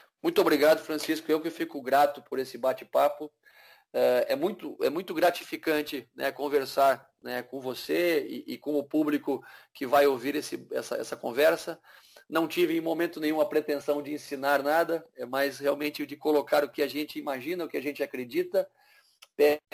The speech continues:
espero poder ter contribuído de alguma maneira e fico sempre à disposição dos amigos no que for necessário, né, pra falar sobre futebol ou coisas da vida, porque o que importa mesmo são essas relações. Os demais a gente sabe que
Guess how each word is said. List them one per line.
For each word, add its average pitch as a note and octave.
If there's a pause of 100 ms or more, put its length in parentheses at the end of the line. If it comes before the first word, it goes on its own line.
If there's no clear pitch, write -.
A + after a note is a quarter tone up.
(300)
espero F3
poder D#3+
ter D3+
contribuído D3+
de C#3+
alguma D3+
maneira D#3 (340)
e -
fico F3+
sempre G3+
à F#3+
disposição E3
dos D#3+
amigos D3+
no D3
que D#3
for D3+
necessário, D3 (100)
né, B2+
pra C3+
falar C#3
sobre C3+
futebol C#3
ou C#3+
coisas D3+
da C3+
vida, D#3+ (500)
porque C#3+
o C3+
que D3
importa D3+
mesmo D3+
são D3+
essas D3
relações. C#3+
Os D#3+
demais F3
a E3+
gente D3+
sabe D3
que C#3